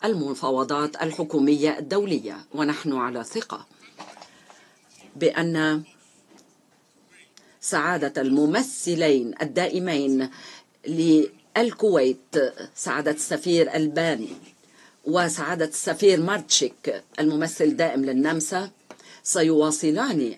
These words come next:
عملهما الممتاز على رأس المفاوضات الحكومية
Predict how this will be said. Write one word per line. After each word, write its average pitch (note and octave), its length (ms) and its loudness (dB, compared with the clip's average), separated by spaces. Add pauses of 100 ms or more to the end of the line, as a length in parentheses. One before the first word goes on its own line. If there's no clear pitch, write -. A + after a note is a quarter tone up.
عملهما C3+ 840 -2 (280)
الممتاز D#3 920 0 (360)
على D3 680 -2
رأس - 440 -2
المفاوضات C#3 1040 2
الحكومية C3+ 640 4